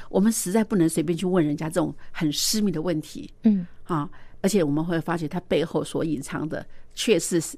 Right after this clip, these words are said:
Speaker 2: 那个动机
Speaker 1: 的动机。
Speaker 2: 是为了自己。
Speaker 1: 对。
Speaker 2: 嗯。
Speaker 1: 所以他的嫂嫂知道说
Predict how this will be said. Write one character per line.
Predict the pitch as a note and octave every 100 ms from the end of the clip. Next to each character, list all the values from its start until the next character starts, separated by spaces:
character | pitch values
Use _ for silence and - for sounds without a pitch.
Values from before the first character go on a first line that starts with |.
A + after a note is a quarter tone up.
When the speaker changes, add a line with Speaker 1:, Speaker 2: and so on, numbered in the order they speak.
| - -
Speaker 2:
那 | A#3+
个 | G3+
动 | A#3 G3 D#3+
机 | - F3
Speaker 1:
的 | E3+
动 | E3 D#3
机。 | -
Speaker 2:
是 | D4
为 | A3+
了 | F#3 E3+
自 | - B3+
己。 | D#3 - - - -
Speaker 1:
对。 | F#3+ G3 F#3 D#3+ E3+ -
Speaker 2:
嗯。 | G3+ - G#3
Speaker 1:
所 | C4+
以 | B3+ G3
他 | A3+ A3+
的 | G3+ - - -
嫂 | - D#3+ D#3
嫂 | F3+ F3
知 | - - A3
道 | G3+ G3 F3
说 | - F3+ F#3